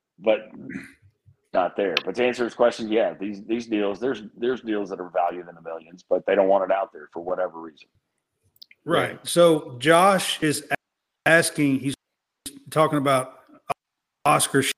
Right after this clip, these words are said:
Speaker 2: Tshiebwe from Kentucky. So he's saying two million. I've been told that this past season, Oscar made four million dollars N I L deal money at Kentucky.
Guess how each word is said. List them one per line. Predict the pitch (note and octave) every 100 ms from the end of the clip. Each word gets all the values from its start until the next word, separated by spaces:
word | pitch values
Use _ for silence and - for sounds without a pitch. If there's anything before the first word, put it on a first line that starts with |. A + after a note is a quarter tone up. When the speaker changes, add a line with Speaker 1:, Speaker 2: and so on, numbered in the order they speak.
| _ _ _ _ -
Speaker 2:
Tshiebwe | E3 D3+ C3 B2 B2
from | - A#2
Kentucky. | A#2 - D3 _ _ _ _ _ - D3 B2 A2+ G#2+
So | - C#3 C3+ A#2+ - - _ _ _ _ - - _ _
he's | - G#3+ A3+ -
saying | E3 D#3 C3+ A2+
two | - E3
million. | C#3+ C3+ B2 A#2+ A2+ - _ _ _ _ _ -
I've | C#3+ D#3 F#3+ F#3+
been | F#3 C#3+
told | - F#3+ G#3 G3 D#3+ D3+ C3+ C3 - -
that | C#3 D3+
this | D#3 D#3+ -
past | - F3 E3 -
season, | - E3 E3+ C#3+ C3+ C3+
Oscar | C#3+ C#3 - _ _ _ - - D3
made | C3+ C#3 C3
four | - - - F3 F#3 F#3+ F3+ D3 C3+
million | B2 B2+ B2+ A#2 A#2
dollars | A2 A#2 A2 A2+ G#2+ A#2
N | C3
I |
L | B2+
deal | A#2 B2+ A#2+ A2
money | A#2 B2 B2 A#2 A2 - _ -
at | A#2+
Kentucky. | - G2